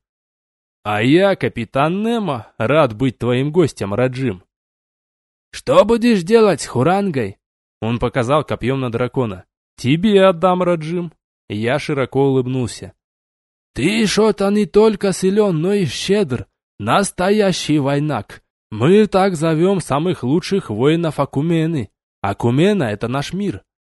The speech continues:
Ты шо-то, видимо, из людских миров». «Так и есть, Раджим».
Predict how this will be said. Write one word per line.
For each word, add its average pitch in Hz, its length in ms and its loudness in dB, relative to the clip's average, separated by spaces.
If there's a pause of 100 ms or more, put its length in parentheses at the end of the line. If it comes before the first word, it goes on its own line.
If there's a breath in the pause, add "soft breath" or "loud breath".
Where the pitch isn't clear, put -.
Ты 165 260 0
шо-то, 180 380 0
видимо, 170 440 0
из 139 120 2
людских 156 420 0
миров». 156 500 -2 (540)
«Так 104 380 -4
и 139 80 2
есть, 147 460 2
Раджим». 170 540 -2